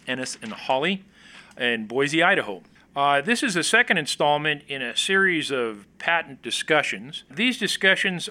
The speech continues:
are basically geared towards the new inventor or a small company that doesn't have a patent department established,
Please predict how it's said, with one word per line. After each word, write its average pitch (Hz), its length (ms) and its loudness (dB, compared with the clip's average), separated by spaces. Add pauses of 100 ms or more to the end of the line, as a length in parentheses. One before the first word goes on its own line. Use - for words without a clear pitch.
are 127 340 -2 (480)
basically 190 680 0
geared 156 500 2
towards 143 380 0
the 117 160 -2
new 165 260 2
inventor 143 600 0 (300)
or 117 120 -2
a 113 60 -4
small 151 280 4
company 147 380 -2
that 113 120 -6
doesn't 127 440 -6
have 117 160 -4
a 98 60 -12
patent 135 320 0
department 123 440 -4
established, 143 720 0